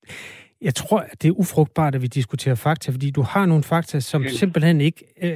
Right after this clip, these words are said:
Speaker 1: er underbygget i... i
Speaker 2: Jamen, det, jo, du er nødt til at gå ind og kigge på... Øh, øh, jeg, jeg, de ting, jeg snakker om, det er jo det, jeg kan læse inde på S S I's hjemmeside og S S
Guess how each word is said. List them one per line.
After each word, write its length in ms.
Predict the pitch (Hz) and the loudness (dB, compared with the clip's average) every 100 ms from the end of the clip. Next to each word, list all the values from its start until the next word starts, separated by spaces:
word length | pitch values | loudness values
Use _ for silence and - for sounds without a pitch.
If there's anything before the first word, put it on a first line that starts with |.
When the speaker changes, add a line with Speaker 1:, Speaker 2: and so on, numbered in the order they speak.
| 156 | 2
Speaker 1:
er 40 | |
underbygget 640 | 143 156 160 156 143 131 117 | 6 6 6 6 6 4 2
i... 180 | 220 135 123 123 139 185 | -2 0 2 0 -4 -4
i 60 | 147 | 0
Speaker 2:
Jamen, 360 | 135 147 127 | 2 2 0
det, 160 | - 160 | 0 2
jo, 140 | 143 | 2
du 140 | 143 147 | 2 2
er 40 | |
nødt 220 | 143 170 | 2 2
til 100 | 175 | 2
at 100 | 160 | 0
gå 120 | 160 | 0
ind 100 | 147 | 0
og 80 | 156 - | 0 -2
kigge 160 | 170 - | -8 -4
på... 60 | |
Øh, 380 | 139 123 - 143 - | -2 -2 -2 -2 0
øh, 180 | 160 123 | 0 2
jeg, 180 | 143 151 - | 0 0 0
jeg, 120 | 151 151 - - - - - - - | 0 0 -4 -10 -14 -10 -10 -10 -6
de 80 | 170 - | -4 0
ting, 200 | 160 156 | 2 2
jeg 100 | 151 | 2
snakker 280 | 160 147 147 | 0 0 -2
om, 140 | 123 | -2
det 100 | 131 | 0
er 40 | 147 | 0
jo 80 | 139 | 0
det, 220 | 143 147 | -4 0
jeg 140 | 143 135 | -2 0
kan 140 | 135 | 0
læse 200 | 139 147 | 0 -2
inde 140 | 139 139 | -4 -4
på 120 | 135 120 113 | -2 -2 0
S 40 | 143 123 | 0 -2
S 20 | - 131 - - - - | -4 -10 -14 -16 -16 -2
I's 220 | 170 170 156 | 2 4 4
hjemmeside 580 | 151 160 156 143 127 117 | 2 0 -2 0 0 0
og 120 | 123 | 0
S 220 | 120 131 139 | 0 0 -2
S 40 | 117 | -4